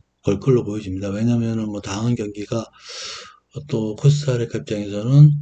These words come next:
예, 독일전이기 때문에 이 경기에 뭐 일본전에서 무승부 또 아니면 뭐 패배를 한다면은 거의 뭐 십육 강의 가능성이 없어지기 때문에 이 경기는, 어, 코스타리카 입장에서도,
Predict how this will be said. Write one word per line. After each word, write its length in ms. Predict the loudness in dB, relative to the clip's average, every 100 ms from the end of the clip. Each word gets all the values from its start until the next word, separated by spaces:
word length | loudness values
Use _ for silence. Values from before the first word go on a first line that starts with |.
| -4
예, 420 | -6 -6 -6 -8 -6
독일전이기 520 | 0 2 2 0 -6
때문에 400 | -6 -6 -6 -6
이 80 | 2
경기에 400 | 4 4 2 -2
뭐 240 | -4 -6
일본전에서 680 | -2 0 0 -2 -6 -8 -8
무승부 640 | -8 -4 -2 0 -2 -8 -8
또 120 | -6
아니면 320 | -6 -4 -4 -2
뭐 200 | -4 -6
패배를 340 | -2 2 2 0
한다면은 560 | -2 -6 -6 -2 -2 -4 _ _
거의 260 | -12 -8 -6
뭐 160 | -6
십육 360 | 0 6 6 4
강의 480 | -6 -8 -2 0 0 -4 -16
가능성이 640 | -10 -6 -4 -4 -4 -6 -8
없어지기 460 | -8 -4 -4 -6 -8
때문에 320 | -6 -6 -6
이 80 | -6
경기는, 500 | -6 -4 4 6 6 4 -10 _
어, 140 | -14 -14
코스타리카 760 | -2 0 0 -6 -6 -6 -8
입장에서도, 680 | -10 -8 -10 -12 -2 4 4